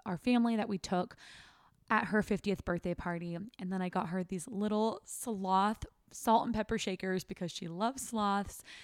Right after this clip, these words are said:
and then a, a nice Mother's Day candle, a handwritten card from me, and then Louis also gave him a card to his grandma. So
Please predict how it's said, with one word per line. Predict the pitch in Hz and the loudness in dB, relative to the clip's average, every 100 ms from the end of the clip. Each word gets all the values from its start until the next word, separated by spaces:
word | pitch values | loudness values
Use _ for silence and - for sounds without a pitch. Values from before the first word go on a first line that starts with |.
| - - | -20 -2
and | 208 | 2
then | 202 | 4
a, | 190 180 180 | 4 4 4
a | 190 | 2
nice | 185 180 - | 2 0 -2
Mother's | 170 160 156 | -4 -4 -4
Day | 170 | -6
candle, | 165 - 254 247 240 226 220 - - - 175 | -6 2 4 4 4 4 2 -2 -20 -10 -4
a | |
handwritten | 190 185 165 175 165 | 0 0 0 -4 -4
card | - 202 190 185 196 - | -2 0 2 0 -4 -16
from | - 175 | -6 -2
me, | 220 294 294 | 4 4 2
and | 226 | 2
then | 226 226 - | 2 2 0
Louis | 202 202 208 | 2 4 4
also | - 185 - 202 | 2 -6 -4 -6
gave | 196 190 | -4 -8
him | - 226 | -4 -6
a | 277 | -6
card | - 226 233 - | -2 -2 -2 -2
to | 269 | -2
his | 277 | -2
grandma. | - 185 165 170 165 277 | -4 -4 -2 -2 -4 -6
So | 247 226 | -4 -4